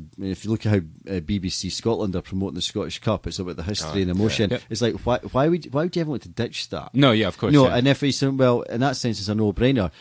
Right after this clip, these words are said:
Speaker 1: Yeah, you could argue the better quality seats and better qu-, quality catering and have transport links are better. You could maybe make moves into that, you know, but, you know, that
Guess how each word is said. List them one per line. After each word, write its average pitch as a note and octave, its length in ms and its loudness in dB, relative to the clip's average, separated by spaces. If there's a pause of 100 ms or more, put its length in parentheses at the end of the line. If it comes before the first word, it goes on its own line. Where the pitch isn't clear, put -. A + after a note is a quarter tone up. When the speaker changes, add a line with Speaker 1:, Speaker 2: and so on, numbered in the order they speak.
(160)
Speaker 1:
Yeah, E3 180 6
you D3+ 180 6
could A2 180 -2
argue A#2 300 2
the G2 380 -4
better G2+ 280 -4
quality G2+ 300 -4
seats G2 420 -2
and F#2 140 -2
better F2+ 200 -2
qu-, - 220 -16
quality G2 360 -2
catering G2 680 0
and E2 180 -2 (360)
have G2 180 -2
transport G#2+ 380 0
links G2+ 180 -2
are F#2+ 40 2
better. F#2+ 400 0
You G2 160 -6
could G2 160 -2
maybe G#2+ 260 4
make - 180 -6 (200)
moves G#2+ 300 2
into B2 300 0
that, F2 300 0 (500)
you A2 100 2
know, G2 140 2
but, G2+ 320 -2 (340)
you A2 80 2
know, F#2 240 2
that F2 220 -4